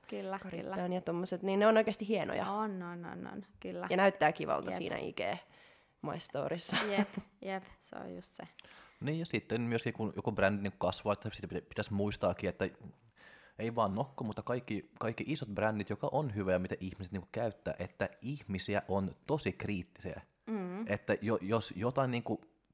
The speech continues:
Speaker 3: pitäisi menestyä
Speaker 1: Mm,
Speaker 3: hyvin,
Speaker 1: mm.
Speaker 3: se pitäisi olla saaklin hyvää myös.
Speaker 1: Kyllä,
Speaker 3: Että se ei ole
Speaker 1: kyllä.
Speaker 3: mitään, joka on vaan, niinku, tämmönen, no, fifty fifty ja
Speaker 1: Joo,
Speaker 3: sen,
Speaker 1: ei
Speaker 3: a-, ja
Speaker 1: todellakaan.
Speaker 3: sen myy, koska
Speaker 1: Jep.
Speaker 3: ihmiset on oikeasti, että jos se ei ole hyvä, sitten ne sanoo se
Speaker 1: Joo.
Speaker 3: ja ne, ja sitten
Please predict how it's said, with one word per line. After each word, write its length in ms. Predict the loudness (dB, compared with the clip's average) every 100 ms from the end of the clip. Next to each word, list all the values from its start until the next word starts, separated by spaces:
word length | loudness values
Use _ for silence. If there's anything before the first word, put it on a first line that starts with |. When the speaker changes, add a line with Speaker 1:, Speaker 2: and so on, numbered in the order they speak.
| -2
Speaker 3:
pitäisi 240 | 0 0
menestyä 760 | 0 2 2 2 0 0 0 0 -2
Speaker 1:
Mm, 160 | -2 0
Speaker 3:
hyvin, 400 | 2 0 -2 -6
Speaker 1:
mm. 140 | -6 -4
Speaker 3:
se 120 | -4
pitäisi 300 | -4 -4 -2 -2
olla 140 | -2
saaklin 540 | 0 2 2 2 0 0
hyvää 300 | 2 0 0
myös. 420 | -2 -2 -6 -10
Speaker 1:
Kyllä, 440 | -6 -4 -4 -6 -4
Speaker 3:
Että 160 | -4 -2
se 120 | 0
ei 80 | 2
ole 60 | 4
Speaker 1:
kyllä. 100 | 2
Speaker 3:
mitään, 180 | 4 4
joka 180 | 6
on 160 | 6 6
vaan, 160 | 6 6
niinku, 140 | 2
tämmönen, 280 | -2 -2 0
no, 160 | 4 4
fifty 320 | 2 -6 -6
fifty 340 | -4 -4 -2 0
ja 80 | 2
Speaker 1:
Joo, 60 | 2
Speaker 3:
sen, 140 | 2
Speaker 1:
ei 160 | 2 0
Speaker 3:
a-, 40 |
ja 60 | 0
Speaker 1:
todellakaan. 340 | -2 -2 0
Speaker 3:
sen 140 | 2 2
myy, 260 | 2 -2 -6 -16 -6
koska 240 | -4 -2
Speaker 1:
Jep. 160 | -2 -2
Speaker 3:
ihmiset 240 | -4 0
on 120 | 0 0
oikeasti, 320 | -2 -2 -6
että 80 | -4
jos 120 | -2
se 120 | 0
ei 100 | 0
ole 100 | 0 -2
hyvä, 280 | -2 -2 -2 -8
sitten 300 | -8 -6 -4
ne 60 | -4
sanoo 320 | 0 0 0
se 180 | 0 -2
Speaker 1:
Joo. 160 | 0
Speaker 3:
ja 60 | 0
ne, 200 | 0 -2 -6
ja 140 | -8
sitten 420 | -6 -6 -4 -4